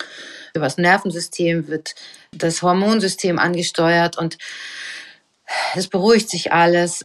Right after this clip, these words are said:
Wir haben wunderbare Drüsen, wie zum Beispiel die Zirbeldrüse, die für den Tag-Nacht-Ausgleich sorgt. Das kennen wir alle, Melatonin.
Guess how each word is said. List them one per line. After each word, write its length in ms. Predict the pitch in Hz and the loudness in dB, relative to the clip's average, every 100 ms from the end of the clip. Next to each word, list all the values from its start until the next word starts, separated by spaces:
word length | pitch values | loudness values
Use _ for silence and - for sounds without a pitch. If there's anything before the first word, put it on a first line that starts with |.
| - | -12
Wir 180 | 165 170 | -6 -2
haben 180 | 175 170 | -2 0
wunderbare 520 | 208 208 165 165 175 | 2 2 4 2 2
Drüsen, 460 | - 196 196 185 156 | -2 -2 -2 -2 -2
wie 80 | 147 | -4
zum 160 | 156 | -4
Beispiel 240 | 151 - 143 | -4 -4 -8
die 160 | 147 | -8
Zirbeldrüse, 1000 | - 208 233 196 160 185 180 170 165 151 | -2 2 4 4 0 0 0 2 2 2
die 260 | - 160 147 | -2 -6 -6
für 140 | - | -4
den 220 | 147 143 | -4 -4
Tag-Nacht-Ausgleich 1080 | - 151 143 180 208 - 175 170 156 160 - | -4 -4 -2 -2 -2 -2 -2 0 -2 -2 0
sorgt. 420 | 160 151 156 - - _ | 2 2 0 -10 -20 _
Das 120 | - - | -8 -2
kennen 180 | 196 | 2
wir 180 | 180 156 | 2 4
alle, 360 | 156 180 156 - | 4 4 2 0
Melatonin. 840 | - 165 160 - 160 175 190 185 | 0 0 0 0 0 2 0 -2